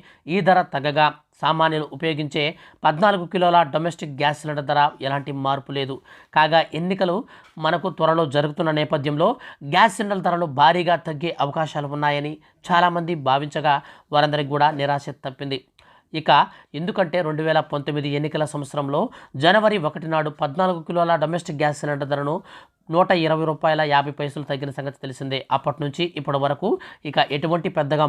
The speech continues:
మార్పులు అయితే జరగలేదు, కానీ ఒక పది రూపాయలు, ఇరవై రూపాయలు, యాభై రూపాయల లోపలైతే ఇస్తున్నారు. అయితే ప్రస్తుతం మన యొక్క రాష్ట్ర వ్యాప్తంగా, అలాగే ఏదైతే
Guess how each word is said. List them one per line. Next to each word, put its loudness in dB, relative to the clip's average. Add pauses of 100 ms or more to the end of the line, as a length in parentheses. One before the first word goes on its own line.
మార్పులు 0
అయితే -6
జరగలేదు, -4
కానీ -2 (420)
ఒక -2 (120)
పది 0
రూపాయలు, 2 (100)
ఇరవై -2
రూపాయలు, -2
యాభై 0
రూపాయల -2
లోపలైతే -4 (160)
ఇస్తున్నారు. -2 (400)
అయితే 0 (100)
ప్రస్తుతం -2 (160)
మన 0
యొక్క -2 (120)
రాష్ట్ర 0
వ్యాప్తంగా, 0 (380)
అలాగే 2 (120)
ఏదైతే -2